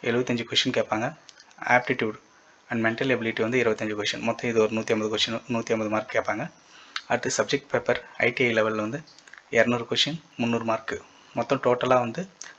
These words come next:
நானூத்தி ஐம்பது மார்க்கு நம்ம எக்ஸாம் எழுதுவோம். So, அவ்வளவுதான் ஃப்ரெண்ட்ஸ். இது போல மேலும் தகவலுக்கு தகவல் துளி சேனலை சப்ஸ்கிரைப் பண்ணுங்க. இந்த வீடியோ பிடிச்சிருந்தா லைக் பண்ணுங்க, ஷேர் பண்ணுங்க.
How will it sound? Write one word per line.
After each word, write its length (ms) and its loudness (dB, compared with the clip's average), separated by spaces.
நானூத்தி 280 2
ஐம்பது 200 0
மார்க்கு 320 -4
நம்ம 180 -2
எக்ஸாம் 280 -2
எழுதுவோம். 260 -4
So, 120 -6
அவ்வளவுதான் 280 0
ஃப்ரெண்ட்ஸ். 280 -4
இது 160 0
போல 180 8
மேலும் 240 4
தகவலுக்கு 460 6
தகவல் 300 4
துளி 180 0
சேனலை 320 0
சப்ஸ்கிரைப் 380 2
பண்ணுங்க. 220 4
இந்த 180 6
வீடியோ 220 4
பிடிச்சிருந்தா 480 -4
லைக் 200 -8
பண்ணுங்க, 280 -10
ஷேர் 220 -6
பண்ணுங்க. 240 -14